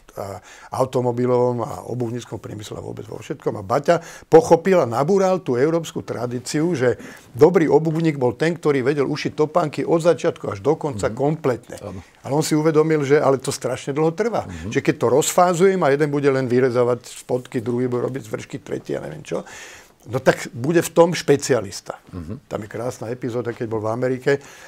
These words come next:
Speaker 1: a prichádza, hľadal si zamestnanie, keď tam prišiel prvýkrát, tak chodil z jednej obuvníckej firmy do druhej a pýtali sa ho vždycky,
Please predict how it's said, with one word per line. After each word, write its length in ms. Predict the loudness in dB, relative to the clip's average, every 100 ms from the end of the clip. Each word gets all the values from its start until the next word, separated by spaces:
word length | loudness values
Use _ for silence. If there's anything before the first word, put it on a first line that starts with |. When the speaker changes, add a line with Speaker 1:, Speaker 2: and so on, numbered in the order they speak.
| -20 -12
Speaker 1:
a 220 | -10 -10
prichádza, 640 | -14 _ -6 -2 0 0
hľadal 240 | 0 2 2
si 160 | 0
zamestnanie, 640 | -6 -4 -4 -4 -4 -4 -6
keď 100 | -8
tam 140 | -8
prišiel 240 | -8 -10 -10
prvýkrát, 540 | -8 -8 -6 -6 -4
tak 160 | -6 0
chodil 240 | 0 2
z 160 | 0 0
jednej 160 | 0
obuvníckej 560 | -2 -2 -6 -8 -8 -6
firmy 240 | -4 -4
do 160 | -2 -2
druhej 320 | 0 2 2
a 80 | 0
pýtali 400 | -2 -2 0 0
sa 100 | 0
ho 60 | -2
vždycky, 400 | -2 -4 -4